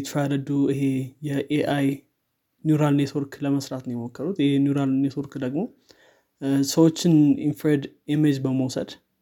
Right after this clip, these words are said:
እ፣ የሰዎችን ፊት ማለት ነው፣ እ፣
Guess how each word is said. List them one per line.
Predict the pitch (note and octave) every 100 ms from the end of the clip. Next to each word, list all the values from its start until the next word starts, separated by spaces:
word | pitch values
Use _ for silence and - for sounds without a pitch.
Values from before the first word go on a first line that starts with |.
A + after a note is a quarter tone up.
| _ _
እ፣ | B2+ A#2+ A#2+ A#2+ A#2+ _ _ _ _ _ _ _ _ _ _ _ -
የሰዎችን | D#3+ C#3+ C#3 - D3 C#3 C#3+ C3 - -
ፊት | - D#3
ማለት | B2 A2 A2+
ነው፣ | A#2+ F#3+ - _ _ _ _ _
እ፣ | C3+